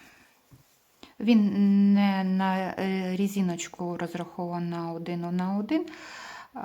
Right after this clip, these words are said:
ем, але я спробую і поясню, чому. Пряжа не тримає резинку, і тому н-, н-, і вона об'ємна, і як звичай закривається резиночка,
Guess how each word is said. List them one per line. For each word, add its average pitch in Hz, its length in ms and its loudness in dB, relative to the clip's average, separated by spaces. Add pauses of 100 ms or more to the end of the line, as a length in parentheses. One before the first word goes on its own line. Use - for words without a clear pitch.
(180)
ем, 175 1040 -4 (160)
але 196 600 -2
я 190 220 -4
спробую 208 640 -2
і 190 40 -4
поясню, 190 680 -4
чому. 175 360 -4 (440)
Пряжа 226 380 0
не 190 380 2
тримає 175 580 -4
резинку, 302 600 -6 (580)
і 196 80 -2
тому 202 540 2
н-, 196 540 0
н-, 190 420 0
і 208 120 -2
вона 202 320 2
об'ємна, 180 800 0 (120)
і 202 100 0 (280)
як 185 320 -4
звичай 180 600 -4 (480)
закривається 175 880 -4
резиночка, 170 800 -6